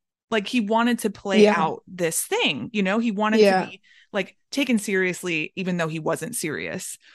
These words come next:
Speaker 1: And of
Speaker 2: Yeah.
Speaker 1: course, you know, I, "Give me that, what are you doing?" And, and I thought, like, that is childhood. That is, you
Speaker 2: Yeah.
Speaker 1: do not understand the, you know, the,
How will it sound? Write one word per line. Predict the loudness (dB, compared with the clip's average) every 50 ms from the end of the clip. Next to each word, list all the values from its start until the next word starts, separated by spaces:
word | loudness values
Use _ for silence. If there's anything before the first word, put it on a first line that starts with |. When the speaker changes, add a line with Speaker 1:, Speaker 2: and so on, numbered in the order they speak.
| -20 -20 -20 -20 _ _ _ _ _
Speaker 1:
And | 4 6
of | 6
Speaker 2:
Yeah. | 6
Speaker 1:
course, | 4 2 -2 -4
you | -4
know, | -4 -2
I, | -2 -4
"Give | -6 -8
me | -14 -20 -14 _ -8 -8 -8 -8 -10 -4 0
that, | 0 0 0 -2
what | -4 _
are | _ -16
you | -2 0 2 2
doing?" | 2 0 0 2
And, | 2 0 0 -2 -8 -16 -6 -2
and | -2 0
I | 0
thought, | 0 -2 -2 -2 -2 -2
like, | -2 -2 -2 -4 -8 -16 _ _ _ _ _ _ _ _ _ _ _ _ _
that | -6 -6 -4 -2 0
is | 0 0 0 0
childhood. | -2 -2 -2 0 -2 -2 -2 -4 -8 -10 -12 -14 -20 _ _ _ -2
That | -2 -2 0 0 0
is, | 0 2 2 2 2 2 0 -2 -2 -4 -8 -10 -12 -18 -20 -20 _ _
you | -10 -8 -4 -2
Speaker 2:
Yeah. | 0 0
Speaker 1:
do | 2 2 2 2
not | 2 2 0 0 -2
understand | -2 -2 -2 -4 -4 -6 -8 -8 -8 -8 -8 -8 -8 -10 -8 -10 -10 -12 -14 -20 _ _ _ _ _ _ _ _ _ _ _ _ _ _ _ _ _ _ 0
the, | 0 0 0 0 -4 -8 -14 -14 _
you | -6 -4
know, | -4 -4
the, | -4 -4 -6 -6 -6